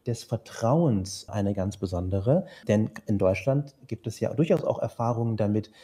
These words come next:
dass solche Forschungen dann auch wieder zur Diskriminierung mit beitragen.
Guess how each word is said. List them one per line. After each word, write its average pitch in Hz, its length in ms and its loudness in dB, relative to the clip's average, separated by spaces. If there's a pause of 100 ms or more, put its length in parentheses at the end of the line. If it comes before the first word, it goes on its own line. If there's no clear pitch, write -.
(180)
dass 117 280 -2
solche 107 760 0
Forschungen 110 840 0 (300)
dann 104 240 0
auch - 240 -4
wieder 101 480 0
zur 101 320 0
Diskriminierung 104 800 0
mit 113 180 -2
beitragen. - 600 -2